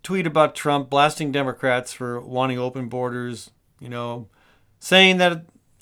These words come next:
all these immigrants are gonna bring crime and disease into the country,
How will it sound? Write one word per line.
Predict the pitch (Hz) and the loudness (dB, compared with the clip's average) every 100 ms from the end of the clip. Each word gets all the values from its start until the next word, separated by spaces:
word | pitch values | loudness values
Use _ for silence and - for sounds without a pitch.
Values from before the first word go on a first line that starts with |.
| _ | _
all | 151 190 | 2 6
these | 208 | 8
immigrants | 214 208 196 190 | 6 6 2 0
are | 180 | -2
gonna | 185 | -2
bring | 170 185 - | 0 -2 -2
crime | 160 175 180 185 170 | 0 2 2 0 -2
and | 131 113 - _ 127 | -4 -6 -12 _ -4
disease | 139 143 165 175 175 175 - | -4 -2 -2 -2 -6 -10 -8
into | 156 | -8
the | 156 | -6
country, | 156 160 160 180 170 | -4 -4 -4 -8 -8